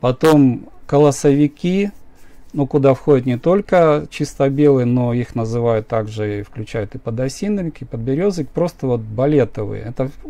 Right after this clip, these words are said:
ранние майские грибы, это всё колосовики. Потом, если кто не в курсе, могут идти жнивники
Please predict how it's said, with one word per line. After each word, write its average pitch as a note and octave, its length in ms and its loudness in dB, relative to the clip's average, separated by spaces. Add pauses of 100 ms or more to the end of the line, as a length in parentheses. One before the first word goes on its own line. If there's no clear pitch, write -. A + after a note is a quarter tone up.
(160)
ранние C#3+ 540 4 (560)
майские C3+ 640 0
грибы, E3 440 0
это B2+ 240 -2
всё G3+ 200 0
колосовики. C#3 760 0
Потом, G3+ 340 2
если D3 260 0
кто - 180 -6
не C3 120 2
в B2 80 -6
курсе, - 600 -8
могут C3+ 400 0
идти A2+ 280 -4
жнивники F3+ 800 -2